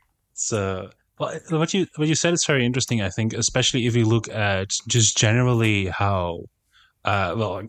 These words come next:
I guess we just have to say this real quick, uh, just how Batman treats,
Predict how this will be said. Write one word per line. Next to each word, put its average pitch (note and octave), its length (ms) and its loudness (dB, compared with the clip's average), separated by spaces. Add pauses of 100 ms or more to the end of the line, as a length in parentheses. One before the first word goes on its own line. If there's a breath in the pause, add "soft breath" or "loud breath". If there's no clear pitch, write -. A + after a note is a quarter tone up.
(100)
I B2+ 40 0
guess A#2 240 2
we A#2 80 2
just G#2 180 0
have G2 120 -2
to F#2+ 100 -8
say G2+ 160 -2
this G2 160 -4
real F#2+ 100 -4
quick, F#2+ 400 -10
uh, G2 240 0
just A#2+ 340 0
how A#2+ 240 2
Batman G2+ 720 0
treats, - 760 0